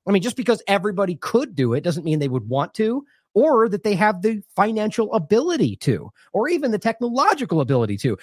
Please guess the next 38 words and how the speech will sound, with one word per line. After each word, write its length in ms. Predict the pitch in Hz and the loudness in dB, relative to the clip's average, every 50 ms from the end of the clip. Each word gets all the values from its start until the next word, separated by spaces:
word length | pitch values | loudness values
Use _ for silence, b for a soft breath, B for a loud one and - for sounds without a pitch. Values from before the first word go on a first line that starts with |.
| B B B | B B B
You're 100 | 185 220 | 0 2
gonna 140 | 247 240 226 | 2 2 2
tell 220 | - 247 240 247 | 2 0 0 0
me 100 | 247 233 | 0 -4
some 180 | - - 220 196 | -4 -4 -4 -4
high-level 500 | 156 202 202 208 214 208 202 180 185 151 | 0 0 2 2 4 2 2 2 2 0
billionaire 480 | 123 147 151 185 208 214 208 220 233 | 0 0 0 2 2 0 0 2 0
is 100 | 220 160 | 0 2
not 160 | 185 175 180 | 0 0 0
gonna 120 | - 185 185 | 2 0 0
have 100 | 170 139 | 2 2
more 180 | 165 185 175 | 2 2 4
access 360 | 156 170 151 - - 202 196 - | 4 2 0 0 0 -2 -2 -2
to 100 | - 143 | -4 -2
some 200 | - 190 185 - B B B | 0 0 -2 -2 B B B
new 340 | B 151 165 175 190 202 208 | B 2 2 2 2 2 2
genetic 360 | 156 151 185 185 185 175 - | 0 2 2 2 2 0 0
techniques? 640 | - 180 175 - - 170 175 214 214 - - - - b b b b | 0 -2 -2 0 0 0 0 0 -2 -6 -14 -14 -16 b b b b
The 80 | 196 180 | -4 -4
point 320 | - - 262 254 240 - | 0 2 0 0 2 0
is 160 | 240 226 156 | -2 -2 0
that 120 | - 190 175 | -2 -4 -6
if 140 | 156 - | -6 -6
you 100 | 180 160 | -8 -8
keep 280 | - - - 311 311 - | -6 0 2 2 2 2
it 120 | 156 151 - | 0 -2 0
with 180 | - 143 - - | -2 -2 0 2
nothing, 560 | 156 165 208 269 277 - 175 123 113 151 185 _ _ - | 2 2 2 2 0 0 -2 -2 -2 -4 -6 _ _ -2
that's 180 | 190 202 - - - | -2 -2 -2 0 2
obviously 560 | 196 220 269 277 208 233 202 185 - - 185 185 | 4 4 4 2 0 0 -2 -2 -2 0 -2 -2
the 100 | 156 151 | -2 -4
smartest 480 | - - - 185 170 170 180 190 - - | -6 0 2 2 2 4 2 -2 -4 -4
and 160 | 175 156 156 143 | -4 -4 -2 -2
le-, 260 | 135 139 156 175 - _ _ 180 | -2 -2 -2 -2 -2 _ _ -4
ev-, 240 | 180 175 160 180 - 147 | -2 -2 -2 -4 -4 -4
level 480 | 139 143 156 160 170 156 185 175 170 | 0 2 4 4 4 2 0 -2 -2
playing 380 | 160 - 247 285 339 262 156 117 | 0 0 0 2 2 2 0 0
field, 320 | - 113 85 69 - - | 0 -4 -6 -6 -10 -18